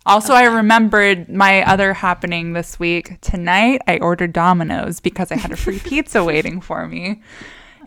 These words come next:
Speaker 1: And when I clicked order, you know, it shows the pizza tracker, and it said that I got a free thing. So I got, I had a free pizza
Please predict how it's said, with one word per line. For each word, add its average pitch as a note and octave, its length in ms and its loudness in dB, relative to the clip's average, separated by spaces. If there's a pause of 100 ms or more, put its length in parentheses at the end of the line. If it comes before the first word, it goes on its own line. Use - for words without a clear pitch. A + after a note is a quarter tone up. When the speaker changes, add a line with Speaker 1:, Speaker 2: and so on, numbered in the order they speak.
(140)
Speaker 1:
And A3 520 4 (260)
when A#3+ 200 4
I A#3 120 4
clicked C4 340 -4
order, A#3 460 -2
you G#3 200 -6
know, A3 140 -4
it G#3+ 140 -6
shows A3+ 300 -4
the G#3+ 100 -8
pizza D4+ 380 -8
tracker, E3+ 760 -4 (280)
and A#3+ 220 -4
it C#4 160 -4
said G4+ 140 0
that A4+ 160 2
I A4+ 460 4
got F#4 100 4
a G#4+ 40 0
free A#4+ 340 0 (220)
thing. A3 440 -2
So C#4+ 140 -2
I D4+ 100 4
got, D#4 340 0
I B3+ 60 0
had D4+ 240 -4
a D4 60 -10
free E4 260 -14
pizza C#4 580 -12